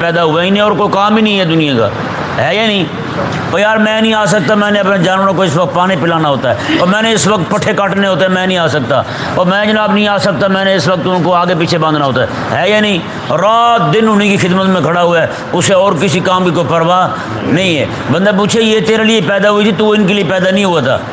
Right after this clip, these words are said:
آج تو ان کے ساتھ بندھا ہوا ہے، وہ تو نہیں بندھے ہوئے۔" بتائیں بھائی، یہ انسان بندھا ہوا ہے، یہ وہ بندھا ہوا ہے، گجر بندھا ہوا ہے نا بیچارہ، جو رات دن انہیں کی خدمت میں لگا ہوا ہے،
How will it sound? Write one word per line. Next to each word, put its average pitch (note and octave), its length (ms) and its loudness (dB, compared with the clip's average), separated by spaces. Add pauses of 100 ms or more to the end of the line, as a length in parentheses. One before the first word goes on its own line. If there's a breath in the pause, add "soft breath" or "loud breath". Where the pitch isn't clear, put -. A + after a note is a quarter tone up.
(540)
آج F#3 260 0
تو A3 180 2
ان A3 120 2
کے A3 100 2
ساتھ G#3+ 220 -2
بندھا A3 240 2
ہوا G#3 180 2
ہے، F#3+ 60 2
وہ A3+ 140 2
تو G3+ 120 0
نہیں E3+ 100 0
بندھے F#3+ 220 2
ہوئے۔" F3 260 0 (960)
بتائیں F#3+ 280 0
بھائی، F#3+ 180 0 (380)
یہ G3 260 2
انسان G3 340 0
بندھا G#3+ 240 2
ہوا A3 160 2
ہے، A#3+ 60 4
یہ A#3 80 4
وہ A3 160 2
بندھا G#3 240 2
ہوا D#3 200 2
ہے، G#2+ 40 0 (360)
گجر A3+ 220 2
بندھا A#3 220 2
ہوا G3 80 2
ہے F#3 40 0
نا A3 80 2
بیچارہ، D3+ 380 0 (520)
جو D#3+ 100 2
رات F#3+ 300 0
دن G#3+ 100 2
انہیں F#3+ 200 2
کی G#3 100 2
خدمت G3 260 2
میں G3+ 120 2
لگا F#3 180 2
ہوا D#3 200 2
ہے، C3 80 2